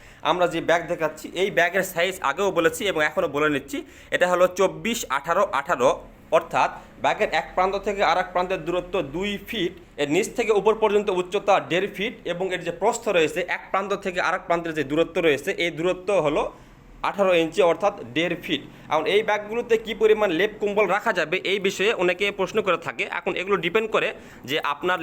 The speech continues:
লেপ কম্বল বা ইত্যাদি কাপড় চোপড় সেগুলো কীরকম জায়গা নেবে এবং সেগুলো কত বড়। ভিডিওতে এই ব্যাগের পাশে আমি একটা চেয়ার রেখেছি, যেন আপনারা সহজে বুঝতে পারেন যে আসলে এই ব্যাগটি কীরকম সাইজের, অর্থাৎ এর সাইজগুলো কত বড়। অনেকে হয়তো বা ইঞ্চি বা ফুটের হিসাবে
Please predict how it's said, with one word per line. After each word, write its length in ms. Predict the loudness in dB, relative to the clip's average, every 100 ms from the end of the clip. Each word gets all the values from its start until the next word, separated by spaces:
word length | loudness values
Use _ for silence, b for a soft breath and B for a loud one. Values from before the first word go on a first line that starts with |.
| -2
লেপ 120 | -2 -2
কম্বল 260 | 0 2 2
বা 60 | 0 -2
ইত্যাদি 240 | -2 0 0
কাপড় 200 | 0 0
চোপড় 200 | 0 0
সেগুলো 240 | 0 -2 -2 0
কীরকম 280 | -2 0 0
জায়গা 200 | 0 -2 -2
নেবে 160 | -2 -4
এবং 80 | -4 -4
সেগুলো 200 | -4 -2 0
কত 100 | 2 0
বড়। 120 | -2 -4 b b b
ভিডিওতে 500 | -8 4 6 6 2 2 2
এই 60 | 0
ব্যাগের 240 | 0 -2 0 2
পাশে 220 | 2 2 0
আমি 80 | 0
একটা 140 | -2 -4 0
চেয়ার 260 | 0 0
রেখেছি, 280 | 0 0 2 2
যেন 120 | 2 4 4
আপনারা 220 | 4 2 4
সহজে 260 | 4 4 2 0
বুঝতে 220 | 0 2 2
পারেন 180 | 2 2
যে 60 | 0
আসলে 260 | 0 0 2 2 0 -2
এই 60 | 0
ব্যাগটি 280 | -2 -4 -10 -8
কীরকম 420 | -4 -4 -2 -4 -4 -4
সাইজের, 380 | -4 -4 -6 -4
অর্থাৎ 240 | -4 -4 -4 -6
এর 60 | -6
সাইজগুলো 360 | -6 -6 -6 -8
কত 100 | -4 -2 0
বড়। 100 | 0 -2
অনেকে 200 | -4 -2 -2
হয়তো 200 | 0 0 0
বা 80 | 0 B B B -2
ইঞ্চি 240 | -2 -2 -4 -2
বা 60 | -4
ফুটের 220 | -4 -4 -2
হিসাবে 220 | -2 -4